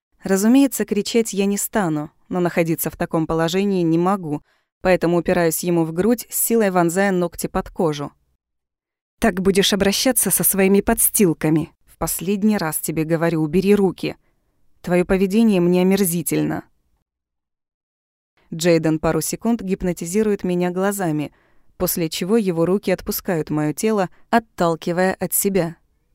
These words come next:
В несколько грибков он доплывает до покачивающегося на волнах меча и, подхватив его, возвращается к команде. Я снова забираюсь на фламинго и сижу на нём в течение минут десяти, пытаясь привести себя в чувство.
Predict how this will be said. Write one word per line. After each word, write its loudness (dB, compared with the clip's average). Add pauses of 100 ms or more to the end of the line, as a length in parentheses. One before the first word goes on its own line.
(1040)
В -6
несколько -2
грибков -2
он -2
доплывает 0
до -6
покачивающегося -4
на -2
волнах -2
меча -2 (320)
и, -6
подхватив -2
его, 0
возвращается -2
к -16
команде. -2 (1300)
Я 4
снова 2
забираюсь 2
на -2
фламинго 0
и 2
сижу -4
на 2
нём 0
в -10
течение 0
минут 0
десяти, -6 (300)
пытаясь 0
привести -4
себя -2
в -16
чувство. -6